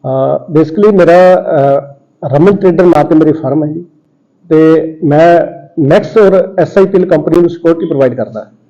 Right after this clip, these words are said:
ਜਿਹਦਾ ਕੋਲ ਮੇਰੇ ਕੋਲ ਲਾਇਸੈਂਸ ਹੈ, ਆਥੋਰਾਈਜ਼ ਹੈ ਮੈਂ ਡਿਫੈਂਸ ਸਰਵਿਸ ਵੱਲੋਂ। ਤੇ ਬੀਤੇ ਕੱਲ੍ਹ ਇੱਕ ਵੀਡੀਓ ਕਲਿੱਪ ਜਾਰੀ ਹੋ ਰਹੀ ਹੈ, ਅਹ, ਜੋ ਕਿ ਰਾਣਾ ਕੇ ਪੀ ਜੀ ਵੱਲੋਂ, ਅਹ, ਬੋਲਿਆ ਜਾਂਦਾ ਹੈ ਕਿ ਚੰਗਰ 'ਚ ਇੱਕ ਸੂਬੇਦਾਰ, ਕਦੇ ਉਹ ਕੈਪਟਨ ਸਾਹਿਬ ਬੋਲਦੇ ਆ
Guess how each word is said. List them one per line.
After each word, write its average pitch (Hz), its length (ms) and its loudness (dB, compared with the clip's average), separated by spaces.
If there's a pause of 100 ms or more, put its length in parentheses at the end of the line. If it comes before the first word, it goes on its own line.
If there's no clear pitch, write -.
(120)
ਜਿਹਦਾ 170 140 0
ਕੋਲ 196 160 2
ਮੇਰੇ 156 160 0
ਕੋਲ 175 140 -2
ਲਾਇਸੈਂਸ 120 440 -8
ਹੈ, - 160 -20 (540)
ਆਥੋਰਾਈਜ਼ 156 380 0
ਹੈ 156 60 4
ਮੈਂ 139 360 -2
ਡਿਫੈਂਸ 135 300 -2
ਸਰਵਿਸ 135 340 -4
ਵੱਲੋਂ। 139 260 -4 (680)
ਤੇ 190 340 4
ਬੀਤੇ 190 440 0
ਕੱਲ੍ਹ 220 300 2 (320)
ਇੱਕ 185 160 -2
ਵੀਡੀਓ 165 280 4
ਕਲਿੱਪ 196 580 0 (340)
ਜਾਰੀ 156 260 0
ਹੋ 151 120 4
ਰਹੀ 160 200 4
ਹੈ, 185 360 0
ਅਹ, 147 40 -2
ਜੋ 143 200 -2
ਕਿ 170 140 0
ਰਾਣਾ 151 200 2
ਕੇ 156 180 -2
ਪੀ 156 160 -2
ਜੀ 165 60 0
ਵੱਲੋਂ, 175 200 4
ਅਹ, 143 540 -2
ਬੋਲਿਆ 143 220 0
ਜਾਂਦਾ 147 220 2
ਹੈ 165 60 4
ਕਿ 185 480 -2 (840)
ਚੰਗਰ 180 340 2
'ਚ 214 60 0
ਇੱਕ 202 200 0
ਸੂਬੇਦਾਰ, 180 760 2
ਕਦੇ 156 160 2
ਉਹ 175 80 2
ਕੈਪਟਨ 151 320 -2
ਸਾਹਿਬ 180 200 0
ਬੋਲਦੇ 165 320 4
ਆ 156 60 2